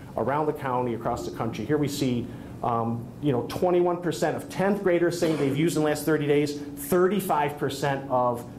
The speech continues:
twelfth graders. Nationally, in Monroe County, you see around the same thing, around thirty percent. Our seniors were, uh, the senior high was twenty-four percent, um, N G A was around thirteen percent, and Rothenberger at five percent. So you see that alcohol use going up throughout high school.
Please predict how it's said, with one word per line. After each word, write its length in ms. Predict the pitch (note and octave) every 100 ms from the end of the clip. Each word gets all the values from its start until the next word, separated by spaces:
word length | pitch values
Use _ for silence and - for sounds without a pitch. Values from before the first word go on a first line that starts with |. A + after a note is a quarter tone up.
| -
twelfth 320 | - D3+ D3+
graders. 360 | - A#2+ B2 -
Nationally, 580 | E3 F3+ F#3 - C#3+ D3 C#3+ -
in 100 | C#3+
Monroe 320 | C#3+ E3+ F3 E3+
County, 240 | E3 G3
you 80 | F#3
see 160 | -
around 180 | D#3 C#3+
the 60 | C#3
same 240 | E3 E3
thing, 140 | E3 C#3
around 200 | B2 B2+
thirty 200 | D#3 D#3+
percent. 420 | D3+ - D3+ - - - -
Our 160 | - E3+
seniors 480 | E3 F#3 F3+ F3
were, 220 | D#3 D3 B2
uh, 100 | B2+
the 100 | B2+
senior 300 | - G3 F3+
high 180 | E3
was 160 | C#3+ A#2+
twenty-four 440 | - E3+ E3 E3+
percent, 540 | E3 E3 - D#3 D3 C#3+ - - - - - -
um, 260 | - B2 A#2+
N 200 | C#3+ F3
G 140 | E3 F3
A 60 |
was 180 | E3 D3
around 220 | C#3 C3
thirteen 320 | F3 E3+ F3+
percent, 300 | E3 D#3+ F3
and 100 | C3+
Rothenberger 640 | C#3+ C#3+ C#3+ C#3 D3+ C#3+ C3+
at 40 | B2+
five 240 | D3+ D3
percent. 320 | B2 A#2 G#2+
So 100 | A#2+
you 60 | C3+
see 120 | G#3
that 220 | F#3 -
alcohol 440 | D#3 G3 E3+ D#3+ C#3
use 260 | C#3 C#3
going 400 | - D3+ C3+ - F3+
up 280 | D#3+ - - - - - - -
throughout 340 | E3 D#3 C#3
high 180 | - D3
school. 420 | C#3+ - F#2 -